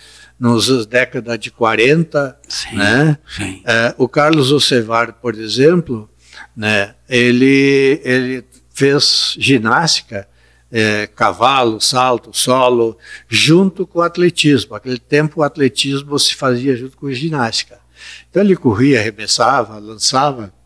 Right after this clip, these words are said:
Speaker 1: entende? Então ele tinha essas qualidades,
Speaker 2: O senhor
Speaker 1: né?
Speaker 2: tá falando do tenista ou do pai do
Speaker 1: Não,
Speaker 2: tenista?
Speaker 1: tô falando do Carlos Ocevar, pai do tenista.
Speaker 2: Pai do tenista,
Speaker 1: É,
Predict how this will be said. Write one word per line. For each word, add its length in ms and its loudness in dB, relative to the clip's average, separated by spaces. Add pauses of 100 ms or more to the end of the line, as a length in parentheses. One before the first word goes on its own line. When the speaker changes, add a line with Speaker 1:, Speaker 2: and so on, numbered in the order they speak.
(240)
Speaker 1:
entende? 380 -2 (580)
Então 460 0
ele 480 -2
tinha 500 -4 (440)
essas 320 2
qualidades, 760 -2
Speaker 2:
O 40 -14
senhor 140 0
Speaker 1:
né? 60 -6
Speaker 2:
tá 120 2
falando 520 0
do 220 0
tenista 640 0
ou 80 2
do 140 0
pai 320 2
do 80 0
Speaker 1:
Não, 200 4
Speaker 2:
tenista? 200 2
Speaker 1:
tô 20 -
falando 600 2
do 120 2
Carlos 380 0
Ocevar, 460 0
pai 320 2
do 140 4
tenista. 360 2
Speaker 2:
Pai 160 2
do 140 2
tenista, 580 2
Speaker 1:
É, 240 0